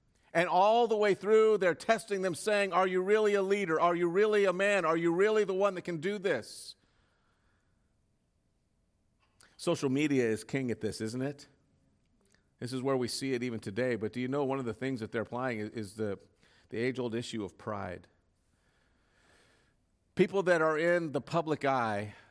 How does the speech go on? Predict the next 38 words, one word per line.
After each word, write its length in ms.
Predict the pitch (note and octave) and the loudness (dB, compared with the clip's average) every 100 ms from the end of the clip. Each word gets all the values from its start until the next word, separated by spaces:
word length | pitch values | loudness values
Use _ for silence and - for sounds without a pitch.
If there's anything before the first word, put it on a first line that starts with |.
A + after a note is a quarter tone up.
| _ | _
consistently 680 | - D3 - F#3 F3+ F3+ F3 | -6 -6 -4 -6 -6 -6 -2
are 80 | D#3 | -2
concerned 640 | - C3 - D3 C#3+ B2 | -4 -8 -8 -4 -4 -2
about 400 | A2+ A#2+ A#2+ - | -2 0 -2 -4
floundering 580 | - B2+ C3 C3 A2 G#2+ | -6 -2 -2 -2 -6 -6
or 120 | G#2 | -6
losing 720 | A2 A#2 C#3+ C#3 A2+ F#2+ F#2+ F#2+ | -6 -4 -4 -4 -6 -8 -12 -12
their 140 | A2+ | -8
power, 460 | A2 - A#2+ A2 G2+ | -8 -4 -2 -2 -2
losing 640 | A2 C#3 D3 - A2+ G#2 F#2 G2+ | -4 -2 -4 -4 -6 -8 -12 -10
the 80 | A2 | -6
ability 380 | G#2 B2+ B2+ A2 | -4 -4 -4 -4
that 140 | G2+ | -6
they 100 | A2 | -8
have 160 | G#2+ G2+ | -8 -8
to 80 | G#2 | -10
sway 580 | - A#2 A2+ G2+ F#2 - _ | -10 -4 -2 -2 -6 -14 _
people. 400 | - G#2+ - F2 _ _ _ _ _ _ _ _ _ _ _ _ _ _ - | -12 -12 -12 -18 _ _ _ _ _ _ _ _ _ _ _ _ _ _ -12
Uh, 60 | B2+ | -8
on 220 | D3 C3 | -4 -2
a 200 | A#2+ A2 | -2 -2
secondary, 520 | G#2+ E3+ E3 D3 A#2 | -4 -6 -6 -4 -4
just 180 | A2 C3+ | -4 -6
a 60 | - | -6
popular 600 | - C#3+ - B2+ F#2+ E2 _ | -4 -4 -2 -4 -6 -8 _
side 420 | - - B2+ G#2 G2 | -18 -6 -2 -2 -6
of 100 | F#2 | -10
it, 160 | G2 | -6
Whitney 220 | D3 C#3 | -6 -6
Houston, 420 | A#2 - C#3 - A2+ | -10 -8 -10 -8 -10
a 40 | |
short 220 | - C3 | -6 -6
w-, 140 | G2 - - | -6 -12 -14
a 80 | |
while 380 | A#2 A#2+ B2+ B2+ | -4 -2 -2 -4
before 400 | G#2 G#2+ B2+ B2+ | -6 -10 -4 -4
her 140 | A2 G#2+ | -2 -6
death, 380 | F#2 A#2 F#2+ | -4 -4 -4